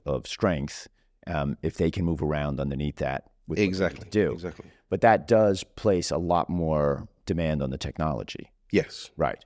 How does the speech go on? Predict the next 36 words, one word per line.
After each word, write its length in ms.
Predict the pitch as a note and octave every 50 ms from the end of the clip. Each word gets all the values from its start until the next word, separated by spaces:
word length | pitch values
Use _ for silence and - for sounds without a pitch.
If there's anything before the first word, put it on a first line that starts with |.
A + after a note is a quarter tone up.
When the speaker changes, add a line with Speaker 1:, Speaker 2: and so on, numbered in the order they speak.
| _ _ _
Speaker 2:
Yes, 180 | - F2 - -
Speaker 1:
Yeah. 120 | - A#1 - -
Speaker 2:
definitely. 380 | G2 E2+ - - - - -
So 200 | - - A2 G#2+
it's, 240 | G#2 F#2 - - - _ - - - - - - - - - -
so 160 | - - A2+ A2
it's, 100 | G#2+ G2+
it's, 340 | - A#2 G#2+ - - - - - - -
for 200 | - A#2+ A2+ A2+
us, 220 | A2+ A2 - -
it's 220 | A2+ G2+ - - -
at 160 | - G#2+ G2
the 80 | G2+ G2+
moment, 380 | G#2 G#2+ G#2+ G#2+ G#2 G2+ F#2+ -
it, 120 | G2+ F2+
we're 140 | F#2 G2+ F#2
trying 440 | - - - A2+ G#2 G#2 G2+ G2+ F#2
to 420 | - - G#2 G2 G2 F#2+ F2+ - - - - - - - - - _ _ -
get 180 | A2 A2 G2+
a 40 | G#2+
better 320 | F2+ G#2+ G2+ G2 G2+ G2 F#2+
understanding 600 | F#2+ F2+ F2 - - G#2 G2 F#2+ F#2+ F#2 F#2 F#2
of, 360 | F#2 F#2 E2+ - - - - - - -
of, 440 | - F#2+ F#2 F#2 - - - - - -
of 140 | F#2 G2+ F#2
what 240 | G2 G#2+ A2 - -
the 60 | -
flow 360 | - - - A#2 G#2+ G#2 G2
should 240 | - - - F2 -
be, 200 | - E2 - - - - _ _ _ _ _ _ -
how 380 | - - A2 G#2+ G#2 G2+ G2 F#2+
much 200 | G2 F#2+ - -
control 480 | - G2+ F2 - - G#2+ G2 F#2+ F#2+ F2+
we 140 | F#2+ F#2
give 340 | E2+ F#2+ F#2+ F#2 F2 D#2+ - -
to, 380 | - - F#2 F#2 F#2 F2+ F2